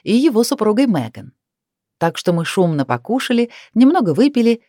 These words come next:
и разошлись, довольные приятно проведённым вечером. Только зря переживала. «Привет, Наташка!»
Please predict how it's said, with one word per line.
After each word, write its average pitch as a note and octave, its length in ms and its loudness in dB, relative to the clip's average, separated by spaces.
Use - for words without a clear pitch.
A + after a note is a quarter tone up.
и D4+ 160 2
разошлись, A3 600 2
довольные F3+ 600 2
приятно E3+ 500 -2
проведённым C#3 640 -2
вечером. B2 540 -12
Только B3+ 300 2
зря F3+ 200 2
переживала. C3+ 720 -6
«Привет, F3 400 2
Наташка!» D#3+ 560 -4